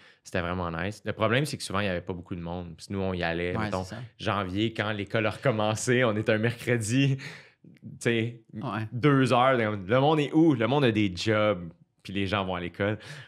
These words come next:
Speaker 1: Mais, mais c'était super, puis, puis, euh, fait que c'est, habituellement, c'est là qu'on va. Mais tu vois, c'est ça. Cette année, je suis retourné à Percé, puis je suis content. Tu sais, moi, la, la famille du côté de mon père vient de la Gaspésie.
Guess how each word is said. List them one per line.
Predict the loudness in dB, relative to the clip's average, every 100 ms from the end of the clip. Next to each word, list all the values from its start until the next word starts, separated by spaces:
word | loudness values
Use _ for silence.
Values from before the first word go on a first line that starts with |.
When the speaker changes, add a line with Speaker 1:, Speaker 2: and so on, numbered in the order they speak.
| -4
Speaker 1:
Mais, | -2 0 0 0 -2 -4 -6 -8
mais | -6 -4
c'était | -2 0 0 -2
super, | -4 -4 0 0 0 -4
puis, | -8 -8 -8 -8 -12 -20 -20 _ _ _ _ _ _ _
puis, | -6 -4 -4 -4 -6 -8
euh, | -10 -12 -8
fait | -4 -2
que |
c'est, | -2 -4 -2
habituellement, | -4 -2 0 0
c'est | 0 0
là | 0
qu'on | 0 -2
va. | 0 0
Mais | 0
tu | -4
vois, | -6
c'est | -6 -8
ça. | -8
Cette | -2
année, | -2 -2
je | -4
suis |
retourné | -6 -4 -2
à | -2
Percé, | -2 -6 -4 -4
puis | -4
je |
suis | -4
content. | -8 -2 -2
Tu |
sais, | -2
moi, | -4
la, | -4
la | -6 -4
famille | -2 -4
du | -4
côté | -8 -6
de |
mon | -4 -6
père | -4 -4 -6 -10
vient | -8
de |
la | -6
Gaspésie. | -8 -8 -8 -8